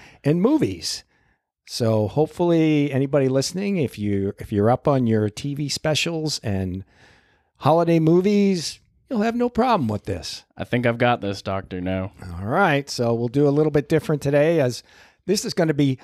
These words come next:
Speaker 1: a multiple guess question and answer
Speaker 2: Woo-hoo.
Speaker 1: session. So I'll read the questions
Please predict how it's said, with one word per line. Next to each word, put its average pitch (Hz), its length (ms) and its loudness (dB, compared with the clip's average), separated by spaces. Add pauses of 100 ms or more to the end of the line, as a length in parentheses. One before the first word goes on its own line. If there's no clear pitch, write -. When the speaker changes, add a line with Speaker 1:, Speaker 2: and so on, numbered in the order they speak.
(140)
Speaker 1:
a 117 80 -2
multiple 123 440 0
guess 226 560 -2 (260)
question 113 460 -6
and 101 100 -6
answer 98 540 -8 (200)
Speaker 2:
Woo-hoo. 185 300 2
Speaker 1:
session. 294 640 2 (140)
So 127 220 0
I'll 117 180 2
read 123 220 2
the 131 80 0
questions 190 720 -2